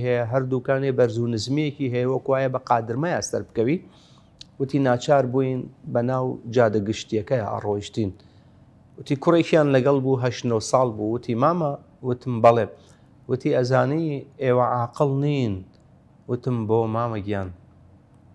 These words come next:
وتی ئێوە لە جیاتی ئەوەی بەسەر شۆستەکانە بڕۆن،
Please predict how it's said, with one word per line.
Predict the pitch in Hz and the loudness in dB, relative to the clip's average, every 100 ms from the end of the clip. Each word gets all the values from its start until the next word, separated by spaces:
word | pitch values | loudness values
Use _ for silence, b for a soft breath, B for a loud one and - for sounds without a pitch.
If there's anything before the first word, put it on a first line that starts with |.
| _ - _ _ 117 | _ -20 _ _ -4
وتی | 131 - 123 113 | -4 -2 -4 -2
ئێوە | 117 110 120 127 | 0 2 2 0
لە | 120 | 0
جیاتی | 113 110 104 131 123 | 0 0 0 -2 0
ئەوەی | 107 113 117 | 0 0 0
بەسەر | 110 107 123 117 | -4 -4 -4 -4
شۆستەکانە | - 107 98 - 98 - 120 120 107 | -4 -6 -6 -6 -4 2 0 0 -6
بڕۆن، | 104 104 101 | -4 -4 -4